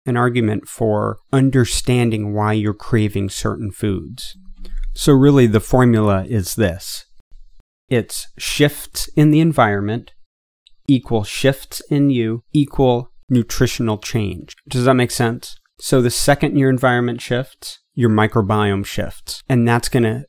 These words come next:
set you up for needing a nutritional change in your diet that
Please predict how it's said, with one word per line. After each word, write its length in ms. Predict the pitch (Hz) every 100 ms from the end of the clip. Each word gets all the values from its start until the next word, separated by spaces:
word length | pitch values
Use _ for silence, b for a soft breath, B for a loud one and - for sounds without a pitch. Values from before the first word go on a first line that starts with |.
| -
set 440 | - - 135 -
you 160 | 123 -
up 360 | 123 113 - - -
for 480 | - 120 110 110 - _
needing 540 | 123 120 127 127 117 107
a 80 | 120
nutritional 640 | 107 95 120 - 110 98
change 460 | - 123 110 104
in 220 | - 120 104
your 120 | 101
diet 400 | 95 95 80 - _
that 140 | 117